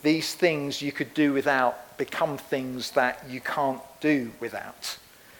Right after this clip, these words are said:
Then you want the better version of the same thing, and luxury is demanded. And what used to be a luxury becomes a necessity. So just, like, really ordinary example, twenty years ago, if I went to the gym or went running,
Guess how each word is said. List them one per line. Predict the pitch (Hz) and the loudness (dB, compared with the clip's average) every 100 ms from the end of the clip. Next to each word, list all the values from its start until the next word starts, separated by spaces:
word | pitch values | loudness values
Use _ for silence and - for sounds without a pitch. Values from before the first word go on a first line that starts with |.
| - - | -20 -2
Then | 151 156 | 0 2
you | 156 | 4
want | 156 151 | 4 4
the | 135 | -2
better | - 156 - 151 | 8 8 8 0
version | 139 131 - 131 | 4 4 4 -4
of | 117 - | -8 -8
the | |
same | - - 131 123 | -6 -4 -4 -6
thing, | - - 202 127 110 113 120 - - - 139 | -14 0 2 2 -6 -10 -14 -20 -20 -8 -4
and | 135 135 | 2 6
luxury | 151 - - 143 127 120 | 6 4 -2 0 -2 -2
is | 120 | -4
demanded. | - 127 131 135 139 117 104 - - - - | -6 -4 0 2 0 -4 -12 -14 -16 -12 -10
And | 131 | 4
what | 143 147 | 4 4
used | 147 196 - - | 0 0 0 -4
to | |
be | 113 131 123 123 120 - - | -2 0 0 -2 -10 -8 -4
a | |
luxury | 123 139 160 - - 113 110 | 4 6 6 2 -2 -4 -4
becomes | - - - 120 120 135 | -6 -6 -6 -6 -6 -6
a | |
necessity. | 120 120 - 185 - - - - - - - - - | -6 -8 4 4 4 -4 -10 -12 -16 -20 -20 -20 0
So | 147 | 2
just, | 139 156 - | 2 0 2
like, | 143 127 143 | 4 4 6
really | 165 170 165 - | 6 6 4 2
ordinary | 165 170 165 170 | 4 4 4 2
example, | 156 117 117 127 135 175 - - | 2 0 -2 0 2 0 -6 -10
twenty | - 196 196 190 | 0 0 0 2
years | 170 165 | 2 2
ago, | 151 123 131 | 2 6 6
if | 147 143 147 | 4 2 2
I | 147 151 - | 4 4 2
went | 147 143 | -2 -2
to | - 127 | -4 -8
the | 127 | -6
gym | - 143 143 | -2 0 0
or | 127 | 2
went | 127 127 | 2 0
running, | 127 123 123 | -2 -2 -4